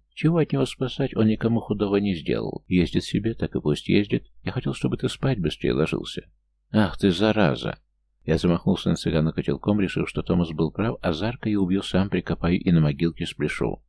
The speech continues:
Цыган с хохотом повалился на землю, задрыгал руками и ногами, подставляя мне беззащитное брюхо, то точно как маленькая собачонка перед свирепым псом. Лежачего я бить не стал, зачерпнул воды и вылил полный котелок на смеющуюся морду.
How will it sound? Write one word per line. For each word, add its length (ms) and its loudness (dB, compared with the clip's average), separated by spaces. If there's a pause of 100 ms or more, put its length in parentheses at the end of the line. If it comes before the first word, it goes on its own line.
(320)
Цыган 320 2
с 80 -4
хохотом 400 0
повалился 400 0
на 160 2
землю, 380 0
задрыгал 360 2
руками 420 0
и 140 -2
ногами, 640 -2 (100)
подставляя 440 0
мне 160 4
беззащитное 600 -2
брюхо, 300 -2
то 120 -4
точно 400 -4
как 100 -20
маленькая 320 0
собачонка 640 -2
перед 180 -2
свирепым 480 -2
псом. 400 -4 (760)
Лежачего 500 2
я 100 2
бить 180 -8
не 140 -2
стал, 280 -2
зачерпнул 460 -2
воды 220 -2
и 160 -2
вылил 240 2
полный 260 0
котелок 420 0
на 60 0
смеющуюся 680 -2
морду. 480 -6